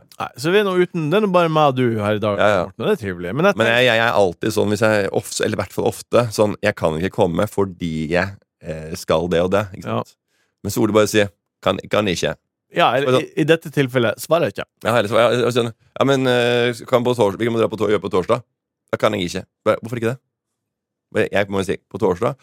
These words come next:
Speaker 1: Ja,
Speaker 2: "Fordi
Speaker 1: da skal jeg
Speaker 2: jeg
Speaker 1: gjøre
Speaker 2: på
Speaker 1: det.
Speaker 2: opptak på det, eller jeg
Speaker 1: Ja.
Speaker 2: skal bort, eller jeg er borte, eller
Speaker 1: Man kan
Speaker 2: jeg skal, eh, til tannlegen med datteren."
Speaker 1: Ja.
Speaker 2: Jeg bare, "Hva som helst."
Speaker 1: Ja.
Speaker 2: "Kan ikke den dagen." Bare sånn, "Nei, men kom igjen. Du, vi, t-, vi bare, det er ikke sånn at vi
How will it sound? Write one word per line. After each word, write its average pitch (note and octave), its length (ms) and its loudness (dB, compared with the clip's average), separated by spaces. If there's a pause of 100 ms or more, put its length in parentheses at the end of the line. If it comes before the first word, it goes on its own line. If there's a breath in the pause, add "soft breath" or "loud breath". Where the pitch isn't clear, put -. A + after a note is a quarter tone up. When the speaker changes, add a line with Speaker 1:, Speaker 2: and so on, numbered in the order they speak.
Speaker 1:
Ja, C3+ 180 0
Speaker 2:
"Fordi E3 80 -2
Speaker 1:
da D3 80 4
skal C3 160 -4
jeg C3 80 2
Speaker 2:
jeg B2+ 80 4
Speaker 1:
gjøre B2 80 2
Speaker 2:
på B2+ 60 2
Speaker 1:
det. G#2 100 0
Speaker 2:
opptak - 240 0
på A#2 80 -4
det, C3 140 0
eller C3+ 120 0
jeg B2 60 -2
Speaker 1:
Ja. B2 80 -2
Speaker 2:
skal A#2+ 80 -6
bort, A2 200 -4
eller A2+ 200 0
jeg A2+ 40 4
er A2 100 -2
borte, G#2 180 -4
eller E2 100 0
Speaker 1:
Man F2 120 -2
kan - 100 2
Speaker 2:
jeg B2 100 -6
skal, G2+ 140 2
eh, G2+ 380 0
til G2+ 120 -6
tannlegen D#2 560 -2
med E2+ 80 -2
datteren." E2+ 240 0
Speaker 1:
Ja. B2 60 -8
Speaker 2:
Jeg - 80 -8
bare, C#3+ 120 2
"Hva C3 240 4
som E3+ 120 -4
helst." - 360 -4
Speaker 1:
Ja. B2+ 160 0 (600)
Speaker 2:
"Kan D3 140 2
ikke C3 180 -2
den A#2+ 100 -2
dagen." A#2 300 2 (160)
Bare F2+ 120 4
sånn, - 120 -4
"Nei, C2+ 80 -6
men C2+ 120 -8
kom C2+ 200 -6
igjen. A#1 220 -8
Du, E2 100 -4
vi, E2+ 180 -4
t-, - 160 -8
vi G2 180 -2
bare, F#2 280 2 (140)
det - 380 -10
er F#2+ 60 0
ikke C#3+ 140 -2
sånn - 80 -4
at F#2+ 80 -4
vi G#2+ 100 -4